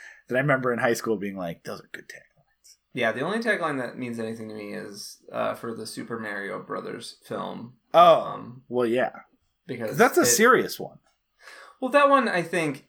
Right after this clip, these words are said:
Speaker 2: indicates, um, what plane of reality we're talking on, right? Like
Speaker 1: It, it ain't no good. I think the tagline for the new one is, "This is a game," basically. <laughs>
Speaker 2: This is a video game
Speaker 1: This is just the
Speaker 2: adaptation.
Speaker 1: game. This is
Speaker 2: This
Speaker 1: just
Speaker 2: is
Speaker 1: the
Speaker 2: a
Speaker 1: game.
Speaker 2: game.
Speaker 1: Um,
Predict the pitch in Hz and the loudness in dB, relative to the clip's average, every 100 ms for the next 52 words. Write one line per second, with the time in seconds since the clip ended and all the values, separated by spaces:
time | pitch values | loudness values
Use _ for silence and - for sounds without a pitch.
0 | - 143 139 139 120 110 - - - 117 | -6 -2 -2 0 -2 -2 -6 -12 -4 2
1 | 110 107 107 110 113 135 - 143 123 113 | 4 4 4 2 0 -4 -2 -2 -2 -2
2 | 107 104 104 101 98 107 101 98 - - | -4 -2 -2 -4 -8 -6 -4 -4 -6 -14
3 | 98 - 95 82 - 117 117 160 - 107 | -16 -8 -6 -6 -8 -6 -4 -4 -6 -8
4 | - - 190 196 - 202 214 202 196 160 | -2 6 6 6 6 6 8 6 6 4
5 | - _ _ _ - 180 196 302 320 233 | 2 _ _ _ 2 4 6 2 0 4
6 | 214 214 208 185 170 160 185 185 156 135 | 6 6 6 4 2 4 6 8 6 2
7 | 131 143 139 127 107 110 78 87 87 - | 0 0 0 -2 -2 -2 -6 -12 -12 -14
8 | 78 71 - - - _ _ - - - | -16 -12 -10 -10 -14 _ _ -8 -6 -8
9 | - - _ - 175 185 196 180 180 175 | -10 -16 _ 0 2 6 6 6 6 6
10 | 180 170 160 156 151 147 156 160 175 165 | 8 8 8 8 8 8 8 8 8 8
11 | 147 131 107 - _ _ _ 131 147 165 | 6 4 0 -12 _ _ _ 0 4 4
12 | 143 127 117 - - _ _ _ _ _ | 4 -2 -4 -6 -18 _ _ _ _ _
13 | - 135 127 117 101 | -4 0 2 2 -2